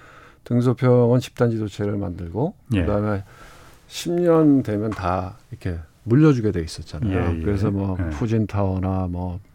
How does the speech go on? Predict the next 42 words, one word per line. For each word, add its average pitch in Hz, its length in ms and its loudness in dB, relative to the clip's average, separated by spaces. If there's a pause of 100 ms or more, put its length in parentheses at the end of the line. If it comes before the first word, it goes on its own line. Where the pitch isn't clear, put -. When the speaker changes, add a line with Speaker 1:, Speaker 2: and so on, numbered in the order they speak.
(140)
Speaker 1:
그전에 101 500 2
또 90 100 -2
강택민이나 92 840 0
다 92 120 -4
그렇게 87 220 -6
했는데 90 320 0
Speaker 2:
음. 76 80 -4 (680)
Speaker 1:
시진핑은 151 500 4
이제 135 80 2
그걸 123 480 2
뒤집고, 117 580 -2 (500)
어, 95 540 -8
일 120 160 4
인 135 80 6
독재로 110 320 0
가겠다는 95 420 -4
거 120 60 -2
아닌가요? 95 400 -6
Speaker 2:
예, 98 60 0
예. 87 340 0
그러니까 107 240 0
Speaker 1:
예, 104 40 4
Speaker 2:
연임을 127 260 6
Speaker 1:
예. 98 40 -2
Speaker 2:
더 107 160 2
하겠다는 107 400 -2
거죠, 80 160 -6
지금. 78 140 -8
Speaker 1:
그렇죠. 92 360 -2
Speaker 2:
예. 92 40 -2
Speaker 1:
예. 82 60 -2
그러니까 87 560 -8
푸틴처럼 131 640 2
하고 110 180 -10
싶다는 95 340 -8
거죠. 90 140 -4
Speaker 2:
예, 95 60 2 (280)
예. 73 100 -10 (440)
Speaker 1:
그거 175 320 6
일환의 143 480 8
지금 131 160 4
정풍이 143 540 4